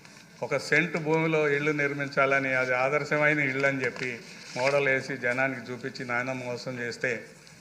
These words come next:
ఈ ప్రభుత్వం ముఖ్యమంత్రి గారు ప్రత్యేక దృష్టి సాధించి యాభై వేల రూపాయలు షెడ్యూల్ కులాలు హౌస్ నిర్మించుకోవడానికి, ఇళ్ల నిర్మాణం కోసం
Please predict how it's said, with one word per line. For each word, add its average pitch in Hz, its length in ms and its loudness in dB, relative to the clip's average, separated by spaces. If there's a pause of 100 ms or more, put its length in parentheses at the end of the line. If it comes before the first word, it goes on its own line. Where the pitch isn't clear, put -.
(160)
ఈ 135 140 -2
ప్రభుత్వం 165 600 6
ముఖ్యమంత్రి 156 520 2
గారు 151 220 8
ప్రత్యేక 160 480 4
దృష్టి 143 320 -4
సాధించి 135 600 2 (520)
యాభై 151 340 8
వేల 165 220 10
రూపాయలు 160 440 6
షెడ్యూల్ 165 420 2
కులాలు 151 500 2
హౌస్ 147 300 0
నిర్మించుకోవడానికి, 131 840 -4
ఇళ్ల 151 180 0
నిర్మాణం 131 480 -4
కోసం 123 360 -6